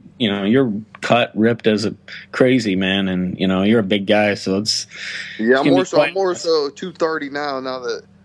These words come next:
Speaker 2: I've had the surgery and I haven't been able to work out at
Speaker 1: Yeah.
Speaker 2: all. But yeah, yeah, I'm a,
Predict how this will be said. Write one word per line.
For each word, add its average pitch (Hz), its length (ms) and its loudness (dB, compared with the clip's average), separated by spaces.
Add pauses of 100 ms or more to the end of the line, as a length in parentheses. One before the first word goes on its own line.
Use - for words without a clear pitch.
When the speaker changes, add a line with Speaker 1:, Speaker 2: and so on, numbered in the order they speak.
Speaker 2:
I've 117 100 -14
had 123 180 -2
the 117 80 -8
surgery 123 420 -4
and 113 100 -6
I 110 40 -2
haven't 113 140 -6
been 117 100 -4
able 117 200 -2
to 113 60 -6
work 113 220 -2
out 117 200 0
at 110 60 -4
Speaker 1:
Yeah. 107 140 0
Speaker 2:
all. 104 80 -6
But 104 240 -8
yeah, 110 320 -2
yeah, 110 260 -4
I'm 120 160 -6
a, 107 220 -4